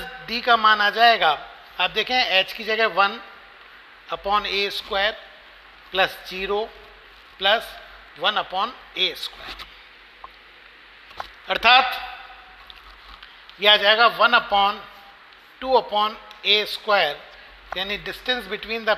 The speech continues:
planes आ जाएगा a by root two। इस तरह से हमें जब मिलर indices दिया है, एबीसी का मान पता है, तो उस crystal family के दो तलों के मध्य की दूरी हम ज्ञात कर सकते हैं।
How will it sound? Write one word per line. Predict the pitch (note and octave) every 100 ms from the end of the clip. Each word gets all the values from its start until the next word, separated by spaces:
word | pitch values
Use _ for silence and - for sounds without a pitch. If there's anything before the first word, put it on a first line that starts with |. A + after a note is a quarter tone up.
| -
planes | G3 G3+ F3+
आ |
जाएगा | F#3 G3 G3 E3+ D3+ D3 - - - - F#3+
a | G3
by | E3 F3 E3+
root | D3+ D3 - -
two। | - - - - - - - - - A#3
इस | A#3 -
तरह | B3+ C#4
से | B3+ G#3 F3+ - - - - - -
हमें | G3+ A#3 C4+ C#4+ - E3
जब | A3+ G#3+
मिलर | A3 C4
indices | C4 A3+ A3+ - A#3+
दिया | F3 G#3+ A3+
है, | F3+ F3+ D#3 - - -
एबीसी | G3 F#3+ A#3 - B3+
का | A#3+
मान | G3+ G3+ G#3
पता | G3 - A3
है, | F3 D#3 - - - -
तो | B3+
उस | C#4 -
crystal | - A3 G#3 C4+ C4
family | A3 G#3 G3+ A#3
के | C4+
दो | G3+ G#3 C#4
तलों | B3+ - A3+ G#3 A#3
के | A#3+ A#3
मध्य | G#3 F#3+ A3+
की | G#3+ A3
दूरी | F3+ G3+
हम | G3 F#3
ज्ञात | E3+ E3+
कर | F#3+
सकते | E3+ F#3+ -
हैं। | A3+ D#3+